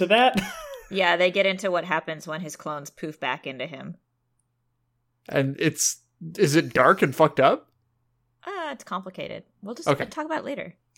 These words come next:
Speaker 3: Okay.
Speaker 2: Like, a lot
Speaker 1: All
Speaker 2: later.
Speaker 1: right.
Speaker 3: I like that everything is a lot later. We'll talk about that a lot later.
Speaker 1: Um,
Speaker 2: <laughs> Yeah.
Speaker 3: There are several
Speaker 1: so
Speaker 3: episodes.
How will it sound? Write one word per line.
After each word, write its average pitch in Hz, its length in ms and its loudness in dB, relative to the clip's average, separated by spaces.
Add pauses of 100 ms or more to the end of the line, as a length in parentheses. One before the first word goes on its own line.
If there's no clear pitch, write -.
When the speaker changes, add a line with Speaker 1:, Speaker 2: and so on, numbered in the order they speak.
(160)
Speaker 3:
Okay. 214 140 6
Speaker 2:
Like, 180 160 6
a 180 40 4
lot 156 240 4
Speaker 1:
All 123 60 2
Speaker 2:
later. 127 160 4
Speaker 1:
right. - 140 -2 (1120)
Speaker 3:
I 156 60 6
like 214 160 10
that 143 100 10
everything 143 480 4
is 123 260 0
a 143 100 6
lot 127 320 6
later. 127 240 4
We'll 135 120 2
talk 226 200 10
about 196 100 4
that 160 200 6 (220)
a 151 100 6
lot 123 380 4
later. - 360 -4 (760)
Speaker 1:
Um, - 480 -2
Speaker 2:
<laughs> - 20 -20
Yeah. - 160 -6 (640)
Speaker 3:
There 165 140 8
are 170 60 12
several 151 340 8
Speaker 1:
so 120 60 4
Speaker 3:
episodes. 127 520 -8